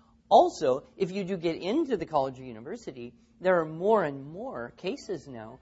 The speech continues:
where we're seeing, uh, the return of the Blue Book exam, the in-class written essay.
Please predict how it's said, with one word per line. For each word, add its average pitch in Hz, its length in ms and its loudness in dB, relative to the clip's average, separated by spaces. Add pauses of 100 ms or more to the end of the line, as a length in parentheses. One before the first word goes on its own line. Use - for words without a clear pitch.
(300)
where 156 160 6
we're 147 160 -4
seeing, 139 500 -8 (260)
uh, 117 220 -4
the 143 120 -8
return 165 380 -2
of 127 120 -6
the 135 80 -6
Blue 151 260 4
Book 202 260 -2 (160)
exam, 185 580 -10 (520)
the 131 160 -10
in-class 180 760 -4
written 170 460 -10
essay. 190 460 -8